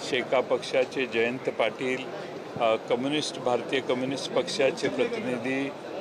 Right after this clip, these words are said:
आणि अन्य पक्षाचे सर्व प्रतिनिधी आज उपस्थित होते आणि यात आम्ही, अ, केंद्रीय नि-, सीओंना,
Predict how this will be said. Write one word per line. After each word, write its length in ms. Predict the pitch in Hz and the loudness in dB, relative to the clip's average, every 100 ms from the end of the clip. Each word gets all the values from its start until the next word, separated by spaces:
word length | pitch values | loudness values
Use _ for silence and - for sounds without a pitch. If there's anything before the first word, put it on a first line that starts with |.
| - - | -8 0
आणि 600 | 123 135 143 147 147 147 - | 0 2 0 2 0 0 0
अन्य 280 | 131 156 | -2 -2
पक्षाचे 560 | 139 135 - 135 123 139 | 0 0 2 2 2 0
सर्व 340 | - 123 127 | 0 2 2
प्रतिनिधी 840 | 127 120 - 120 117 120 135 135 - - | 2 -2 -2 -2 -2 -2 -4 -4 -6 2
आज 300 | 120 117 135 | 4 4 -2
उपस्थित 420 | 107 117 - 123 - | -4 -2 -2 -6 -4
होते 340 | 117 110 139 - - - - - - - | -4 0 -2 -2 -10 -10 -10 -10 -8 -2
आणि 320 | 120 131 127 | 0 2 4
यात 280 | 127 135 143 | 4 4 4
आम्ही, 480 | 131 139 143 147 147 - - - - | 2 0 -2 -2 -6 -8 -10 -12 -8
अ, 280 | 120 110 107 107 101 - - - | -2 2 2 0 -4 -10 -14 -8
केंद्रीय 380 | 127 127 131 143 | -4 -2 2 2
नि-, 260 | 139 131 101 | 2 -4 -6
सीओंना, 880 | - 160 143 160 165 160 156 120 | -6 0 4 4 4 4 4 4